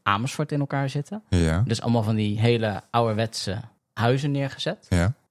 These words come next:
Speaker 1: Maar ze hebben het allemaal, zeg maar, verdeeld over dit is vrije sector, dit is sociale woningbouw. Dus
Speaker 2: Mhm.
Speaker 1: daar hebben ze allemaal rekening mee gehouden. Want dat schijnen de mensen het meest fijn te vinden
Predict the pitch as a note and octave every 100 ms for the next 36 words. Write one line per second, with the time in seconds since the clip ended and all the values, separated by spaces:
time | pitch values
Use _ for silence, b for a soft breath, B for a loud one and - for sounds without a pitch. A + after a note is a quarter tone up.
0 | _ B2 B2 A#2+ B2 A#2+ A2 A#2+ A#2+ A#2
1 | A2 A2 - A#2 G#2+ B2 b b _ -
2 | - A2 B2 C3 C#3 - A2+ A2 G#2 G2
3 | b b _ - A#2+ A2+ - G2+ G#2+ G#2
4 | G2+ - G2+ G2 G#2 G#2 G2 - - G2
5 | G2+ G#2+ A2 G#2+ F#2+ F#2+ G2 - F2 F2
6 | A2+ A2+ A#2+ A2+ A2+ A#2 D3 C3+ C3+ C3
7 | C3+ D#3+ G#3 b b b _ - A#2 A2
8 | G#2+ G#2 A#2+ A#2+ - - A2+ A2+ G#2 G2+
9 | G#2+ A#2+ - F#2+ G2 G2+ A2+ A2 B2 C3
10 | - - - _ - - B2+ D3+ D3+ -
11 | F#2+ G2 G2+ G2 G2+ F#2+ F#2+